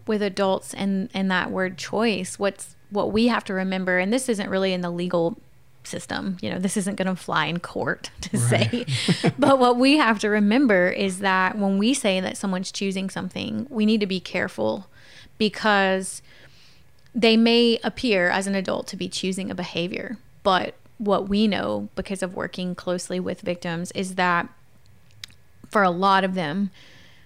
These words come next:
Speaker 1: at young ages, choices were made for them that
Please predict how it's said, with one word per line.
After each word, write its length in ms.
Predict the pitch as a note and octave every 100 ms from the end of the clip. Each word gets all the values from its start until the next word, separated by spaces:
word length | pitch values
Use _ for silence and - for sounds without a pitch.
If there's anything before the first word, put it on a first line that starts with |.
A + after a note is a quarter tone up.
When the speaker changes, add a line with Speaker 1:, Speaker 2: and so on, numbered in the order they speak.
| -
Speaker 1:
at 260 | G3 F#3 F#3+ -
young 360 | A3 G#3 G3+ G3
ages, 520 | F3+ F3+ G3 G#3+ A3
choices 500 | - G3+ F#3+ G3 F#3
were 160 | F#3 F3+
made 260 | F3 F3+
for 320 | - - F3 F#3
them 400 | G#3+ A#3+ D4+ D#4 - - -
that 680 | A3 F#3+ G3 F#3 F3+ F3 -